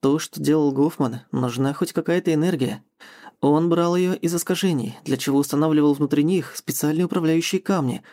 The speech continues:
которые были способны перенаправлять идущую через них силу.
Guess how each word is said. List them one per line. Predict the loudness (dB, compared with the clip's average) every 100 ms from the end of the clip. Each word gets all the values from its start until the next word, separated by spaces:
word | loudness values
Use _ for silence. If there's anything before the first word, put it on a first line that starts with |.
| -20 _ _
которые | -2 0 2
были | 2
способны | 0 -4 -2 0 0
перенаправлять | 0 0 0 0 0 0 0
идущую | 0 0 -2
через | -4 0 2
них | 2 -2 -4
силу. | -6 -2 0 -2 -8